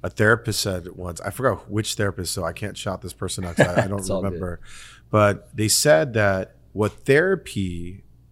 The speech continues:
Speaker 1: basically is, like, you know, mental health, like, help with professional help from, you know, someone that could help you with mental health. So therapy,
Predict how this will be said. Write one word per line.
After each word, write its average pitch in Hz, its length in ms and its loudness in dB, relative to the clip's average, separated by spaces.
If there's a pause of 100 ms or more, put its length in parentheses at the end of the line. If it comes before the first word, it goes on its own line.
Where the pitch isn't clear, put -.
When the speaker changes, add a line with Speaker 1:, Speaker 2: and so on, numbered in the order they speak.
Speaker 1:
basically 95 580 0
is, 90 640 0
like, 85 220 -10
you 90 60 -8
know, 85 100 -6
mental 95 360 -2
health, 95 420 -4 (400)
like, - 100 -2
help - 400 2
with - 320 -4
professional 143 640 2
help 113 260 -2
from, 92 280 -4 (500)
you 104 80 2
know, 98 140 4
someone 107 360 0
that 101 80 -2
could 90 120 -8
help 104 200 -2
you 101 80 -2
with 92 80 -4
mental 90 300 -6
health. 82 260 -6
So 87 160 -8
therapy, 98 680 2